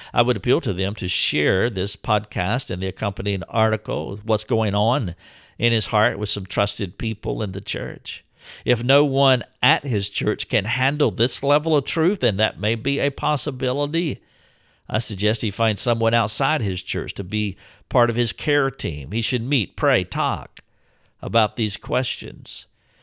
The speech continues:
If we can be part of this call to action, by all means, join our community. Become a supporting member of this ministry. Let us care for you.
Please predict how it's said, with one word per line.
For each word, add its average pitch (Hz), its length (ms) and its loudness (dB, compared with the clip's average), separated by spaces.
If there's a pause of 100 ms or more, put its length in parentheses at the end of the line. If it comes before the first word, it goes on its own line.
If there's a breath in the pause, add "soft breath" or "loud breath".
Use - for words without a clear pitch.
(140 soft breath)
If 120 120 2
we 127 140 2
can 127 100 0
be 117 120 4
part 127 440 4
of 127 440 4
this 113 340 2
call 120 320 2
to 98 220 2
action, 104 680 -2
by 113 240 2
all 131 280 6
means, 139 540 -6
join 120 440 2
our 120 140 4
community. 117 540 -2
Become 131 280 -2
a 123 60 4
supporting 127 420 2
member 131 260 0
of 131 100 0
this 110 200 0
ministry. 120 600 -2
Let 120 180 4
us 120 140 2
care 127 320 4
for 123 200 -2
you. 117 560 2